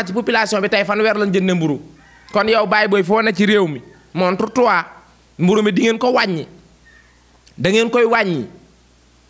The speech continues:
Di ngeen ko wàññi parce que population bi, état dugal na ci mburu mi loxoom, maanaam lu tax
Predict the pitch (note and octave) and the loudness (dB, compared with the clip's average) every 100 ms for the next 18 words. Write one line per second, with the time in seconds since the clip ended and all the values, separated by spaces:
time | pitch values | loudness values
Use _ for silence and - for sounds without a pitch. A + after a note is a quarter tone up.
0 | _ C#3+ A3 B3+ B3+ A#3 A#3+ B3+ A#3 A#3 | _ -2 2 2 2 2 2 0 -2 -2
1 | A3+ G3 A3 B3 B3 A3+ A3+ G#3+ G3+ E4 | -2 -2 0 2 0 0 0 2 0 -4
2 | - - - - A#3+ B3 A3 A#3+ - - | -8 -20 -8 -2 0 2 0 0 -4 -14
3 | C#3 F#3 A#3+ B3 A#3 A3+ A#3+ A#3 A#3 G3 | -4 0 2 2 2 0 2 4 4 2
4 | F#3+ - - - - F3+ A3+ D3+ A3 A3 | 0 -4 -18 -20 -4 0 2 2 2 0
5 | A#3 - - - - G#3 A3 G3 A#3 B3 | -4 -18 -20 -8 -2 0 2 2 0 0
6 | C4 - | -4 -6